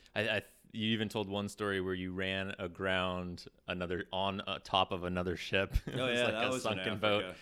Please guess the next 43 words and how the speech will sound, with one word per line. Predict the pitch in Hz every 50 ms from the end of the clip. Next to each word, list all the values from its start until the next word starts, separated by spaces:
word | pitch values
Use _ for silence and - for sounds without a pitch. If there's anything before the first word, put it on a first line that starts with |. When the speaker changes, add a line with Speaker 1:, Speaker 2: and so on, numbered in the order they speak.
| - - 92
Speaker 2:
Yeah. | 92 95 101
Speaker 1:
where | 117 120
you | 113 107
shouldn't | 101 - - 127 113 110 113 98
have | 107 101 95 87
run | 95 98 92
aground, | 95 92 90 95 92 92 92 92 87
but | 92 92 85 87
because | 90 87 - 98 92 85
there | 92 92
was | 90 87 82
a | 87
sunk | 85 - - 90 85 - -
boat, | - 92 90 87 -
you | - 87 82 - - _ -
ended | 92 90 87 85
up | 85 - -
on | 85 82
top | - - 85 85 -
of | 87 80 85
it. | 90 90 - - - _ _ _ _ _ - - - _ _ -
Um, | - 104 101 98 95 92 87 85 90 - - - - - - - - _
but, | - 113 107 104 - -
uh, | 110 104 104 101 98 98
so | 101 - 123
I | 120
wonder, | 120 135 147 151 139 123
what | 120 120
do | 123
you | 120
think | 117 - - 110 110 123 - -
for | - - 113 104
people | - - 113 110 - - 113 110
that | 101 95 90 92
are | 92 90
just, | 87 92 87 - - - - - - - -
you | -
know, | 92 87 87
wanna | 85 87 98 95 95 92 90
go | 87 90 87
out | 85 87 92 - 90
there | 90 87 87 87
and, | 85 85 85 82 82 85 - - -